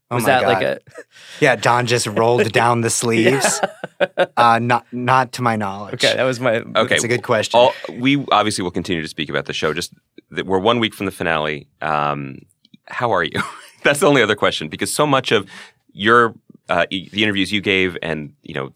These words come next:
Speaker 3: text messages that we had prior to the show debuting, you were anxious about
Speaker 1: Mm-hmm.
Speaker 3: this. And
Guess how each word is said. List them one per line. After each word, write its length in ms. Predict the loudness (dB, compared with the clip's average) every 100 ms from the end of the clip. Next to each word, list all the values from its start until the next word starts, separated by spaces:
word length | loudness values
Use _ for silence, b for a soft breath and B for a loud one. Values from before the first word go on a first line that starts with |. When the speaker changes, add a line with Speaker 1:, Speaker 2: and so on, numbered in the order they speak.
| -6
Speaker 3:
text 200 | -6 -2
messages 380 | -4 -6 -14 -12
that 160 | -10
we 160 | -4 -2
had 300 | 0 -2 -4 B B
prior 260 | 0 2 2
to 100 | -4
the 60 |
show 180 | -4 -4
debuting, 560 | -2 -4 -2 -2 -2 -8
you 160 | -8 -4
were 240 | -2 -2
anxious 500 | -2 -4 -4 -10 -12 -10
about 280 | -6 -4 -4
Speaker 1:
Mm-hmm. 100 | -8
Speaker 3:
this. 240 | -10 -12 -10
And 340 | -8 -6 -6